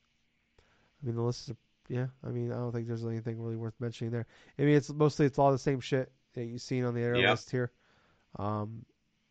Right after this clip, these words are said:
Speaker 1: yeah, I mean, not really too big of a surprise when you, when you look at it. Um, a lot of big I Ps here. You know, it's like, I don't know, it's just kind of, it's, it's interesting. Like, like we talked about, like, you look at, like,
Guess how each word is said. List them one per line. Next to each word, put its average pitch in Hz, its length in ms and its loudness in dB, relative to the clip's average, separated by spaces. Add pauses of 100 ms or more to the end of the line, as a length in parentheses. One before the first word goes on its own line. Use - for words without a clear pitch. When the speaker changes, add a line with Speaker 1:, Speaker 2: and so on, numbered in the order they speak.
(180)
Speaker 1:
yeah, 147 220 4 (100)
I 127 80 -6
mean, 131 240 2 (560)
not 180 100 -4
really 208 160 6
too 233 140 -2
big 214 180 0
of 208 80 -6
a 196 60 -2
surprise 208 440 -2 (460)
when 139 140 -2
you, 151 120 4
when 147 140 -2
you 147 80 0
look 156 200 0
at 147 100 2
it. 143 160 -6 (340)
Um, 131 500 0 (300)
a - 20 -8
lot 160 120 4
of 151 40 -2
big 160 140 0
I 160 80 4
Ps 170 280 -2
here. 156 200 -2 (320)
You 185 100 -2
know, 202 120 0
it's - 160 -12
like, 190 100 -4 (560)
I 196 60 -2
don't 185 120 -4
know, 214 60 -18
it's 160 140 -14
just 175 120 -10
kind 196 140 4
of, 185 80 -4 (460)
it's, - 80 -8
it's 147 160 -2
interesting. 160 440 0
Like, 139 140 -4 (100)
like 131 160 -6
we 143 120 -4
talked 151 200 2
about, 117 140 -2
like, 120 220 -4 (640)
you 127 100 -10 (180)
look 147 200 -2
at, 135 140 0
like, 131 120 -4